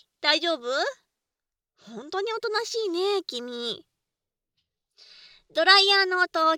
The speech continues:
嫌いじゃないみたいだね。よかった。意外にこの音なんか心地よかったりするよね。君もそう思うのかな？<laughs> 何にせよ、嫌がらなくてよかった、よかった。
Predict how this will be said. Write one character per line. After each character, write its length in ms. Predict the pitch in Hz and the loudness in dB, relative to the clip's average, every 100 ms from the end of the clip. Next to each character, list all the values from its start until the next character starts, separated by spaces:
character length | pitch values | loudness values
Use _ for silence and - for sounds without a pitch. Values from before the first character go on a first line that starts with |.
| - | -2
嫌 220 | 277 285 | 0 2
い 60 | 294 | 2
じ 100 | 294 | 0
ゃ 40 | |
な 160 | 269 277 | -2 -6
い 60 | |
み 100 | 233 | -6
た 140 | 202 185 | -8 -8
い 60 | |
だ 100 | 175 | -8
ね。 320 | 202 285 349 359 - _ _ _ _ | -6 0 0 -2 -8 _ _ _ _
よ 120 | 214 | -10
か 140 | 214 185 | -8 -12
っ 80 | - | -12
た。 420 | - 208 269 311 349 - - _ _ _ _ _ _ _ _ _ _ _ _ | -8 -4 -2 -2 -4 -8 -16 _ _ _ _ _ _ _ _ _ _ _ _
意 240 | - 247 233 | -12 -12 -6
外 240 | 302 349 | -4 -4
に 240 | 359 392 - - _ _ | -4 -8 -8 -20 _ _
こ 160 | - 254 | -12 -10
の 160 | 294 302 | -6 -8
音 180 | 294 | -8
な 180 | 285 294 | -6 -6
ん 80 | 302 | -6
か 280 | 233 190 381 | -4 -4 -4
心 260 | - 349 | -8 -10
地 140 | - 466 | -6 -6
よ 100 | 480 | -4
か 120 | 415 | -4
っ 20 | |
た 120 | - | -4
り 120 | 190 202 | -8 -8
す 120 | 208 | -8
る 80 | 185 | -8
よ 120 | 143 | -8
ね。 320 | 220 285 349 - _ _ _ _ _ _ _ | -8 -8 -8 -12 _ _ _ _ _ _ _
君 240 | 294 277 | -10 -8
も 160 | 285 285 | -8 -8
そ 160 | 302 285 | -8 -8
う 20 | |
思 200 | 294 285 | -8 -10
う 40 | |
の 100 | 226 | -10
か 140 | - 208 | -12 -10
な？ 240 | 247 - _ _ _ _ _ _ | -8 -10 _ _ _ _ _ _
<laughs> 880 | 403 370 392 - - - - - - | -6 -4 -6 -8 -8 -6 -6 -8 -6
何 320 | 262 262 254 | 0 0 0
に 100 | 226 | -10
せ 180 | - 311 | -10 -8
よ、 160 | 311 - _ _ | -8 -10 _ _
嫌 260 | 247 233 220 | -4 -4 -2
が 140 | 233 | -4
ら 100 | 233 | -4
な 160 | 208 - | -8 -12
く 100 | - | -16
て 140 | 165 | -14
よ 140 | 190 | -14
か 140 | - - | -10 -12
っ 20 | - | -10
た、 120 | - | -12
よ 120 | 240 302 | -12 -10
か 120 | 508 | -12
っ 100 | - - | -12 -2
た。 460 | 392 349 339 - | 0 2 -2 -8